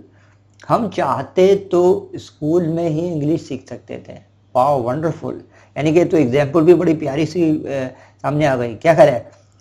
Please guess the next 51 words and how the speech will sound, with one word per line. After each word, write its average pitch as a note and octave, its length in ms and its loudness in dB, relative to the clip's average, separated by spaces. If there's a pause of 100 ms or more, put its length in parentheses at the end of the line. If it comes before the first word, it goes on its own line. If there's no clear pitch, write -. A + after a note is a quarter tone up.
(240)
और B2 140 -2
हमने C#3+ 220 0
ऐसा D3+ 180 0
किया D3 280 0
नहीं, D3+ 200 -6 (200)
हमारे C3 180 -12
पास C3 240 -8
ये D3+ 160 -2
choice C#3 400 -8
तो E3+ 100 -2
थी F3 200 6 (440)
मगर B2+ 220 -4
हमने C3+ 400 -4 (560)
किया C3 240 -2
नहीं। A#2 340 -8
आज B2 360 -2
जब C3+ 140 -4
भी D3 100 -2
तो D3 120 -4
हम C3 80 -8
सीख D3 280 -6
रहे C#3 80 -4
हैं, C3+ 120 -6
इतना B2+ 220 -10 (100)
time B2 260 -8
लगा A#2+ 300 -4
रहे B2 100 -8
हैं, A#2+ 80 -12
पैसा - 260 -10
लगा - 120 -8
रहे - 200 -14
हैं, - 120 -20
क्या - 140 -2
ख्याल C3+ 220 0
है? - 120 -12 (840)
चलें, B2 260 -6
बात C#3 220 0 (240)
देर C#3 200 0
आए C#3 140 2
दुरुस्त C3+ 360 -8
आए। B2+ 200 -4 (400)
इसी G3 160 -2
तरह F3+ 280 2 (140)
जब D#3 160 0
negative F3+ 440 2
बनाएंगे D3+ 460 -4 (340)
तो D3 80 -4
हम D#3+ 320 -2 (100)
subject C#3+ 420 0
के D#3 80 2
बाद D#3+ 320 2